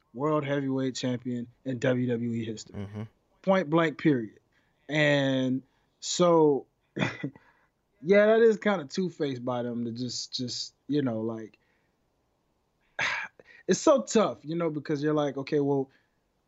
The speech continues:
Speaker 1: wrestling-wise, you should glorify the man." But then I get it because W W E is so mainstream and public and all of that,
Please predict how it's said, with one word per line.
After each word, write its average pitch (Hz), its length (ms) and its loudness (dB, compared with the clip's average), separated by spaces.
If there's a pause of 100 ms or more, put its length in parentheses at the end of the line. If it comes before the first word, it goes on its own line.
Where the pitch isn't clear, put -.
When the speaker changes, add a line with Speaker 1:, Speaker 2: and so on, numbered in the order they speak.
(640)
Speaker 1:
wrestling-wise, 135 1400 2 (640)
you 123 100 -10
should 143 200 -4
glorify 175 500 4
the 107 100 -8
man." 107 320 -6
But 110 120 -10
then 147 140 2
I 151 100 2
get 165 260 4
it 156 220 4
because 135 540 -2 (500)
W 165 240 6
W 165 220 6
E 175 80 6
is 160 120 0
so 143 400 4 (240)
mainstream 147 880 2
and 110 140 -2
public 139 640 2
and 123 180 -2
all 135 200 4
of 120 80 0
that, 143 320 4